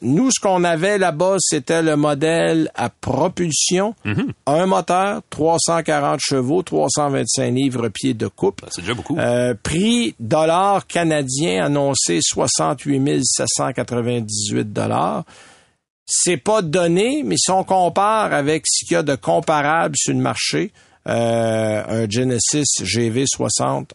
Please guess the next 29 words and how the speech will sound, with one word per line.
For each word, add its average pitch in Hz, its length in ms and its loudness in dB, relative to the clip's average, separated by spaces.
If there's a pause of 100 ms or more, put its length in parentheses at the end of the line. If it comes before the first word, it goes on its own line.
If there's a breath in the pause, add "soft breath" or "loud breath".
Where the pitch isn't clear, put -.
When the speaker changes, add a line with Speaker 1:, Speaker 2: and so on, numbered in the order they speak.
(120)
Speaker 1:
euh, 87 340 -4
pour 110 200 -4
en 107 140 0
nommer 107 360 0
un, 131 220 -2
Speaker 2:
Mhm. 113 380 -2
Speaker 1:
euh, 110 540 -2
un 123 220 -2
modèle 123 540 0
comme, 117 320 0
euh, 110 240 0
le 107 160 -2
Tesla 135 500 0
modèle 117 400 0
Y, 104 580 -4 (380 loud breath)
euh, 90 300 -2
c'est 123 440 0
moins 131 640 2
cher 160 540 0
que 135 120 -2
ces 117 200 -2
modèles-là, 107 640 -2
c'est 90 260 -2
plus 127 320 0
grand, 123 440 0
c'est 101 240 -2
mieux 113 320 0
fait, 131 340 -2
c'est 104 320 -2